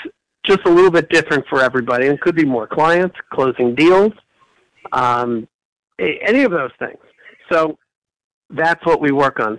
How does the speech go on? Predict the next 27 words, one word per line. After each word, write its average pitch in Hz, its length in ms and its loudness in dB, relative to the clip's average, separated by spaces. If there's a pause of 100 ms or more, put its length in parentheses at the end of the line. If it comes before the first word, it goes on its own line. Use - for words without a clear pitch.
So 143 120 0
the 151 100 0
last 170 500 -2
few 160 140 -2
things 147 300 -2
when 143 100 0
it 123 100 -6
comes 143 220 -2 (180)
to, 139 280 2 (680)
we 139 140 -2
talked 147 220 0
about 131 300 0
style, 135 380 2
now 120 220 -4 (100)
substance. 143 480 -4 (500)
One 170 220 2
of 165 120 2
the 139 220 -2
big 208 280 2 (200)
secrets 190 400 -2 (1120)
for 160 120 -4
public 214 360 -2 (100)
speaking 151 640 -2 (220)
is 180 380 4 (720)
storytelling. 127 680 -6 (1120)
We 170 120 0
are 156 160 0